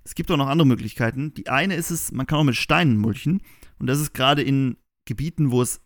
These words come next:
sehr trocken ist, wo man vielleicht gar nicht so das organische Material hat, um damit zu mulchen, dann kann man auch Steine benutzen.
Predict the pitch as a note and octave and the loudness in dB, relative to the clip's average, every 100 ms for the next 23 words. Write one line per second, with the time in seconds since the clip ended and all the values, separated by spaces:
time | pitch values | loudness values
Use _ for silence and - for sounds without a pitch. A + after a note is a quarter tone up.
0 | - A2+ B2+ C#3 D#3 D#3 D3+ C#3 - A#2 | -12 -2 0 2 0 0 -2 -4 -4 -2
1 | A#2+ A#2+ A#2+ A#2+ B2+ C3+ B2+ B2+ A2+ A2+ | -2 0 -2 -2 0 0 0 -2 -2 -4
2 | A#2+ A#2+ A#2+ A#2 - A2+ A2+ B2+ - - | -2 0 0 -2 -4 -4 0 0 -2 -8
3 | - - - C#3+ D3 D3+ - C#3 D#3 E3 | -20 -18 0 4 6 4 4 4 6 4
4 | - E3+ - - _ _ - C3 D3+ C#3 | 2 -4 -6 -12 _ _ -4 -4 -2 -2
5 | A2+ B2 - C3+ C3+ A2 G#2+ - C#3+ | -2 -4 0 2 4 2 0 -2 -4